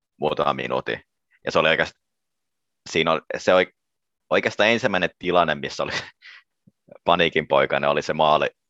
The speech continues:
tai se kavennusmaalitilanne. Siinäkin itse asiassa en-, ensitilanne purettiin ja sitten vasta se tosi helppo riisto, minkä toi Tolonen teki, niin siitä sitten käännettiin vielä maalille, ja siinä meidän keskenttäpelaajat oli kyllä vähän tuuleen jo, eli sit loppuun se me-,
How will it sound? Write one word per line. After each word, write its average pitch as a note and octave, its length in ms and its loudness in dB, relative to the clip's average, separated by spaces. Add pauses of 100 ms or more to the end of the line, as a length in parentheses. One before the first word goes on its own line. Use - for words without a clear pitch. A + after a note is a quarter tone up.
(240)
tai D2+ 120 -4
se D2 60 -14
kavennusmaalitilanne. C#2+ 1080 -2
Siinäkin D#2+ 320 0
itse - 120 -4
asiassa F2 300 0
en-, E2+ 140 -8
ensitilanne D#2+ 560 -2
purettiin D2+ 420 -2
ja C2+ 80 0
sitten C2+ 240 -6
vasta C2 260 -4
se C2+ 80 -2 (840)
tosi D2 380 0 (360)
helppo D#2 340 0
riisto, D2+ 540 0 (840)
minkä C2+ 260 -4 (220)
toi C2+ 260 0 (140)
Tolonen C#2+ 380 2
teki, C2+ 240 -4
niin C2+ 100 -8
siitä C2+ 240 -2
sitten - 260 -16
käännettiin B1+ 480 -4
vielä B1+ 180 -2 (1040)
maalille, D2 640 2
ja C2+ 100 -2
siinä E2 300 0
meidän C2 240 -2
keskenttäpelaajat - 760 -6
oli A1+ 120 -4
kyllä G#1+ 140 -6
vähän C#2+ 200 -4
tuuleen B1+ 340 -2
jo, A1 80 -2
eli A#1 120 -6
sit - 120 -16
loppuun - 300 -4
se - 100 -12
me-, - 80 -6